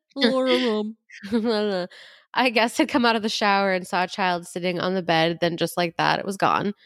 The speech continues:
Speaker 2: And the upstairs level has an apartment, and some of the activity reported there includes people seeing balls of light in the air, and, um, they'll be there one second, then seem to just disappear.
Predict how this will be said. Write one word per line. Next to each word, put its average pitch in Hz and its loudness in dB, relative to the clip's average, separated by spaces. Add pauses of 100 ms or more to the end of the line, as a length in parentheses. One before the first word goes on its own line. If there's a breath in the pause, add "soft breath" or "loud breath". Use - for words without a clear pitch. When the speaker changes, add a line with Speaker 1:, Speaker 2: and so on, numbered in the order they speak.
(480 soft breath)
Speaker 2:
And 190 2
the 196 4
upstairs 196 2
level 180 4
has 170 2
an 180 -2
apartment, 185 0
and 180 0
some 190 0
of 180 0
the 180 2
activity 170 -2
reported 165 -2
there 175 2
includes 190 -2
people 170 -6
seeing 170 -2
balls 160 -4
of 165 -6
light 180 2
in 196 0
the 196 2
air, 185 2 (480 soft breath)
and, 170 0 (120)
um, 160 -6 (260)
they'll 190 0
be 196 2
there 180 4
one 180 2
second, 180 0
then 165 0
seem 180 -4
to 170 -4
just 160 -2
disappear. 165 -2